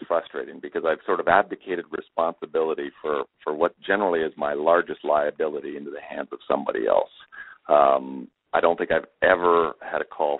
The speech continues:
from any of my lenders to tell me that I should be looking at my mortgage midterm. So, so we designed the software to do the calculation of the penalties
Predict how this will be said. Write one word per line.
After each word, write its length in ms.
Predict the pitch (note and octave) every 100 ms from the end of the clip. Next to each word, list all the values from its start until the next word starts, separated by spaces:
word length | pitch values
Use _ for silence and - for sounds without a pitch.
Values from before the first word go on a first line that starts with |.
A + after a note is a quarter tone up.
| -
from 380 | D#2 D2 C#2+ D2 -
any 200 | F#2 D#2+
of 100 | C#2
my 140 | D2
lenders 540 | C#2+ D2 C#2+ C#2+ C#2+ - -
to 80 | -
tell 180 | - D2+
me 360 | D2 D2 C#2+ - - - - _
that 180 | C2+ C#2+ -
I 100 | - D2+
should 100 | D#2
be 80 | D2+
looking 300 | C#2+ D2+ D2+
at 100 | C2+
my 140 | C#2+ C#2+
mortgage 380 | C#2+ C#2 C#2 -
midterm. 640 | C#2 - - - C2+ B1+ - -
So, 160 | D#2+ - - - - -
so 60 |
we 100 | A2
designed 520 | G2+ G2 - A2+ A#2+ A2
the 60 | -
software 520 | - E2+ - E2 D#2+ D#2+ -
to 240 | D2+ D2 D2
do 140 | E2+
the 80 | E2
calculation 920 | - F2+ F2+ E2+ E2 D#2+ - D#2 D2+ -
of 160 | E2+ -
the 80 | A#2
penalties 580 | - D#2 C#2+ E2 A2